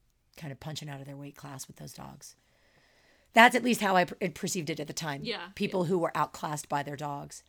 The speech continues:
Speaker 1: And what I came to learn. So, in the worst case scenario, they were ca-, cavalier and, and sloppy. Or, or I should say in the best case scenario.
Speaker 2: Mm-hmm.
Speaker 1: The worst case scenario,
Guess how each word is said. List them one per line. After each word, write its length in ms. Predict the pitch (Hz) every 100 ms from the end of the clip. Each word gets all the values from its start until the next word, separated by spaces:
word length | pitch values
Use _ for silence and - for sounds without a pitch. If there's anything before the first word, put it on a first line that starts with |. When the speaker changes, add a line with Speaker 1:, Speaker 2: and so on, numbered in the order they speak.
| _ _ _ _
Speaker 1:
And 540 | 180 151 151 147 165 - _
what 180 | 175 170
I 80 | 156
came 380 | - 202 190 190
to 120 | 190
learn. 440 | 147 131 135 139 139 _ _ _ _ _ _ _ _ - - - -
So, 200 | - 208 -
in 140 | 220
the 80 | 208
worst 260 | 208 262 -
case 180 | 262 262
scenario, 460 | 220 196 175 170
they 120 | 170
were 100 | 160
ca-, 320 | 151 - 165 170
cavalier 760 | - 165 165 160 160 151 156 -
and, 440 | 156 143 147 143 - _ _ _ _ _ _ _ _ -
and 180 | 156
sloppy. 500 | 139 143 127 131 131 - _ _ _ _ _ _ _ _ _ _ _ -
Or, 100 | -
or 120 | 180
I 80 | 156
should 160 | 170
say 100 | 156
in 80 | 180
the 60 | 160
best 260 | 156 147 -
case 160 | 135
scenario. 460 | - 160 - 131 151 -
Speaker 2:
Mm-hmm. 380 | 226 220 185 208
Speaker 1:
The 100 | 196
worst 500 | 190 214 220 - -
case 260 | - 170 -
scenario, 760 | - 170 151 143 135 135 143